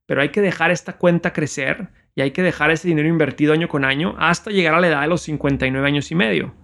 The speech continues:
Como tú eres de los que piensa a largo plazo y está tratando de generar mejores hábitos financieros, esto es uno de esos hábitos que, aparte de estar invirtiendo, hay que hacerlo de forma inteligente en una cuenta de jubilación. Segundo,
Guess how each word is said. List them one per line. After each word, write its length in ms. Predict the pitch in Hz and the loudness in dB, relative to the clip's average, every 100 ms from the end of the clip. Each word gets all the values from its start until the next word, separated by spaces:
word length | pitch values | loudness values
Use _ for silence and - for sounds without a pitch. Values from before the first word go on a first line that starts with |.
| _ _ | _ _
Como 260 | - 131 127 | -6 -6 4
tú 140 | 220 | 6
eres 100 | 233 | 8
de 60 | 214 | 6
los 160 | 170 | 2
que 100 | - | -2
piensa 480 | - 165 180 170 165 | 2 6 6 6 2
a 40 | |
largo 340 | 147 143 139 139 | 2 2 0 0
plazo 400 | 139 135 - 135 | 2 2 -2 -10
y 60 | |
está 200 | 135 - | -10 -8
tratando 280 | - 147 151 | -6 -2 -2
de 80 | 151 | 0
generar 320 | 143 135 135 | 0 2 2
mejores 360 | 143 - 147 135 | 0 2 0 2
hábitos 320 | 139 139 139 | 0 0 -4
financieros, 720 | 139 123 120 139 185 214 - _ _ _ | -4 -4 -6 -4 -4 -4 -12 _ _ _
esto 300 | 277 262 - | 2 2 0
es 120 | 254 254 | 2 4
uno 160 | 233 | 6
de 80 | 214 | 4
esos 220 | 190 185 | 2 0
hábitos 640 | 165 165 180 254 262 - - _ _ - | 2 2 2 -2 -4 -8 -20 _ _ -10
que, 80 | |
aparte 380 | - 170 190 190 | -2 2 2 2
de 80 | 165 | 0
estar 220 | - 165 | 2 0
invirtiendo, 720 | 160 143 131 208 233 269 262 - - - | 2 0 2 4 6 4 2 -6 -12 0
hay 200 | 165 180 | 2 2
que 100 | 175 | 0
hacerlo 380 | - 170 170 | 0 0 2
de 60 | 156 | 2
forma 300 | - 156 160 | 2 2 2
inteligente 800 | 151 147 131 160 160 208 214 151 | 0 -2 2 2 4 2 0 -2
en 80 | 135 | 0
una 200 | 147 - | 0 2
cuenta 320 | 151 147 143 | 0 2 0
de 100 | 131 | -2
jubilación. 640 | 139 127 123 - 92 - - - _ _ _ _ _ _ _ _ _ _ - | -2 -4 -6 -12 -14 -16 -20 -20 _ _ _ _ _ _ _ _ _ _ -2
Segundo, 640 | 151 185 233 190 131 | 6 10 10 8 4